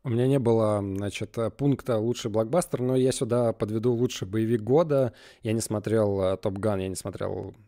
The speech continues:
"Аватар", окей, у меня "Быстрее пули" здесь стоит. Он эффектный, в нем очень много драк, э, в нем крутые спецэффекты, ну, относительно, в нем, э, классный Брэд Питт,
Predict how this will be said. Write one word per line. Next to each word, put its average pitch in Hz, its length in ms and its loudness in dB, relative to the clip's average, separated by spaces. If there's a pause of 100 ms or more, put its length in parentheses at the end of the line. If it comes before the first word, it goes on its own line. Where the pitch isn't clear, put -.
"Аватар", 107 480 -2
окей, 127 380 0 (100)
у 120 60 -8
меня 113 260 2
"Быстрее 110 380 0
пули" 95 300 -8
здесь - 240 -14
стоит. 101 400 -10 (140)
Он 120 300 2
эффектный, 165 760 -2 (320)
в 110 80 -6
нем 110 200 2
очень 107 220 -2
много 98 220 -2
драк, 139 500 -2
э, 104 200 0
в 98 120 -4
нем 107 240 -2
крутые 107 400 -2
спецэффекты, 151 1040 -4
ну, 135 140 -2
относительно, 107 1040 -4
в 101 140 -8
нем, 107 460 0
э, 98 40 -2
классный 107 480 -2
Брэд 104 300 -6
Питт, 185 360 -4